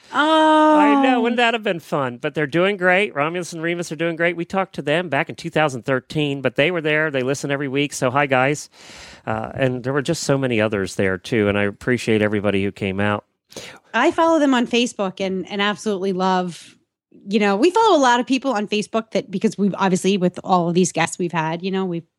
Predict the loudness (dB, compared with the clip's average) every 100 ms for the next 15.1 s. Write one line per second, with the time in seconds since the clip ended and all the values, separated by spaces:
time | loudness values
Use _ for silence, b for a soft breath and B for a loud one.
0 | _ -16 -4 -2 0 -2 -6 -2 -4 -4
1 | -2 -4 -2 -6 -8 B B B B B
2 | B -2 2 2 0 -8 -2 -2 0 0
3 | 0 -2 -4 -2 -2 -2 -2 0 -2 -4
4 | _ b b b 2 4 4 4 4 6
5 | 4 4 4 6 4 4 0 0 -2 -4
6 | -6 -10 _ -4 -2 -4 -8 -8 -2 2
7 | 2 2 4 4 2 -2 -4 0 0 0
8 | -2 -2 -4 -6 -4 -2 0 0 0 0
9 | 0 0 -4 -6 -12 -12 _ B B B
10 | 0 0 2 -2 -2 -4 0 2 2 0
11 | -2 -6 -12 -4 -2 0 -4 -2 -4 -4
12 | -10 -20 _ -4 -4 B B B -2 2
13 | 2 2 2 2 0 -4 -6 0 2 2
14 | -2 -2 -2 0 -4 -2 0 2 0 -2
15 | -4